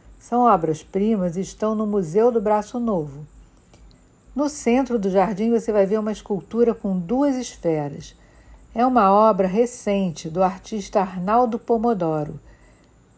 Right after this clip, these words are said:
A arte de Pomodoro tem duas esferas concêntricas abertas, com uma esfera dentro de outra esfera. E lá dentro você vê um mecanismo complexo.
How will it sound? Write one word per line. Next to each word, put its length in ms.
A 100
arte 380
de 60
Pomodoro 680
tem 240
duas 300
esferas 560
concêntricas 1000
abertas, 840
com 180
uma 160
esfera 500
dentro 480
de 80
outra 220
esfera. 640
E 60
lá 200
dentro 500
você 280
vê 200
um 80
mecanismo 640
complexo. 920